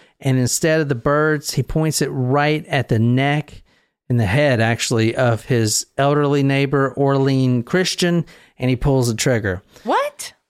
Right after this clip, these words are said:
Speaker 1: In the middle of the day, she's out hanging out her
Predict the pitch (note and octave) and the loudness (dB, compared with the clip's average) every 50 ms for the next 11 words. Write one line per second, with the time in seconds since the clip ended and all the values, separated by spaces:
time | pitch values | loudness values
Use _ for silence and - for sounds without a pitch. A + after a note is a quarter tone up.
0 | _ - C#3 C#3 C#3 C3+ D3 D#3 E3+ F3+ F#3 F3+ E3 F3 D3+ D3 D#3 D#3 D#3 D#3 | _ 0 0 2 2 2 2 2 2 2 0 0 0 0 0 0 2 2 2 2
1 | D#3 D#3 D3+ C#3+ - - - - - D#3+ C#3+ C3+ D3 C#3+ C#3+ C#3 B2 B2 D3+ D#3 | 2 0 0 -2 -6 -8 -6 -4 0 0 2 2 2 0 0 0 -2 0 0 0
2 | D#3 D#3 D#3 D3+ D3 - - _ _ - - C#3+ C#3+ C#3+ C#3 C3 B2+ C3 C#3+ C3 | 2 0 0 -2 -4 -6 -10 _ _ -6 -4 -2 0 0 -2 -2 -2 0 0 2
3 | B2+ B2 A#2+ - | 0 0 -2 -6